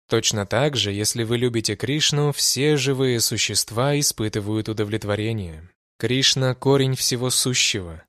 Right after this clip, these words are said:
«Ахам сарвасья прабхавах джанмадьясья ятах».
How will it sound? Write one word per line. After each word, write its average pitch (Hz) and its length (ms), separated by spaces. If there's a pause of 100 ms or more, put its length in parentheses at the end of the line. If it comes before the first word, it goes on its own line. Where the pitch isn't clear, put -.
(400)
«Ахам 131 480
сарвасья 143 680
прабхавах 110 920
джанмадьясья 107 1200
ятах». 107 680